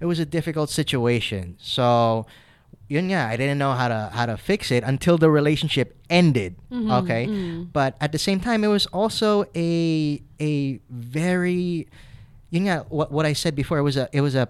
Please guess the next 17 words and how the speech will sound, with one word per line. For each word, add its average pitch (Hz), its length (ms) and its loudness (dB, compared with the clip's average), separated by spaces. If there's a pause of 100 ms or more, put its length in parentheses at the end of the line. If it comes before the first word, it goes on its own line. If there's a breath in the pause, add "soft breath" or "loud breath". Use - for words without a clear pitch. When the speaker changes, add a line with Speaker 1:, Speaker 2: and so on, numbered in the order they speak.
Speaker 1:
pinnacle 185 400 2
moment 143 500 2 (320)
Speaker 2:
Mm. 190 280 -12 (240)
Speaker 1:
in 151 160 2
my 139 160 2
life. 123 280 0
Kasi 123 440 0
Speaker 2:
Pinnacle 202 400 -4
Speaker 1:
when, 147 320 2 (160)
Speaker 2:
moment. 135 40 -6
Speaker 1:
when 143 160 2 (120)
that 143 220 0
relationship 175 680 -2
ended, 143 480 0 (160)
it 147 220 -4
became 156 720 -2 (320)
the 123 520 0